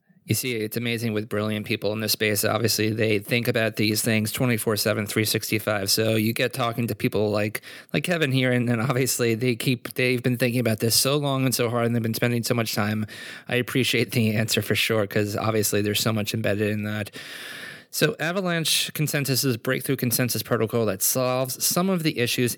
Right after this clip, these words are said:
inherent in the protocols that come before it. Um, this is from your site. So can you discuss and unpack what some of those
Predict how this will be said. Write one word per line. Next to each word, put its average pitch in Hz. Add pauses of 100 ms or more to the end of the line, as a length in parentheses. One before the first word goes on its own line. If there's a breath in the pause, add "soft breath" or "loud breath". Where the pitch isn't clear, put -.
inherent 151
in 139
the 127
protocols 120
that -
come 107
before 135
it. - (480 loud breath)
Um, 110
this 110
is 110
from 107
your 98
site. 98
So 110 (480 loud breath)
can 170
you 208
discuss -
and 127
unpack 120
what 117
some 123
of 113
those 110